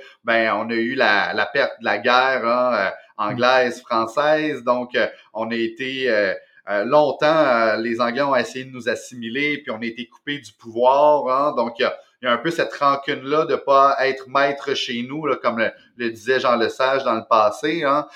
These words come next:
Euh, puis la Révolution tranquille a amené cette effervescence-là.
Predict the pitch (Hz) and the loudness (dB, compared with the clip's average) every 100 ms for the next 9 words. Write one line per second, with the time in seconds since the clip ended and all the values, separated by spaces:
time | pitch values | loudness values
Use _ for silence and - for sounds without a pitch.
0 | - - 107 107 107 104 - - 135 143 | -20 -6 0 2 2 0 -6 -12 -6 0
1 | 131 117 123 127 - 151 147 - 135 123 | 2 2 0 -2 -2 -4 -2 0 2 2
2 | - 156 156 117 113 117 135 135 113 - | -2 -2 2 2 2 -2 -8 -6 -6 -6
3 | 123 135 123 117 113 110 120 104 - 139 | -6 0 0 0 -4 -4 -6 -6 -8 -4
4 | 170 | -4